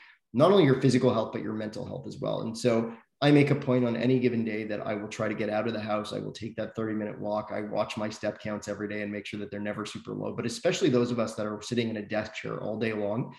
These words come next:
it's very easy for you to be inactive, for you to have that sort of t-, sub two thousand or sub one thousand step count, which is certainly what I would call sedentary and not good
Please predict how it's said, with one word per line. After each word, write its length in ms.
it's 160
very 760
easy 540
for 560
you 80
to 80
be 200
inactive, 600
for 80
you 80
to 80
have 160
that 200
sort 140
of 120
t-, 280
sub 380
two 200
thousand 340
or 80
sub 260
one 200
thousand 320
step 220
count, 200
which 120
is 140
certainly 320
what 120
I 60
would 140
call 160
sedentary 560
and 80
not 200
good 140